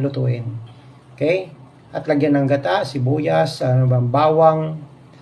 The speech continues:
Ah, sibuyas, bawang lang, saka asin. Tapos, gata, yan. Pu-, purong gata, sigurado yan.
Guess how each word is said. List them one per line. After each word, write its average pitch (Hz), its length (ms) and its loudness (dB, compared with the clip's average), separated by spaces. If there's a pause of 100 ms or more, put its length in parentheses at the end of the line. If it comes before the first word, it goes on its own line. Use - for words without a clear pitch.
(480)
Ah, 131 880 0
sibuyas, 175 480 0
bawang 190 400 4
lang, 226 160 0
saka 170 320 -2
asin. 214 320 -4 (1120)
Tapos, 156 640 0
gata, 151 480 2
yan. 196 480 -2 (160)
Pu-, 156 560 2
purong 170 320 4
gata, 185 320 2
sigurado 151 560 0
yan. 175 320 2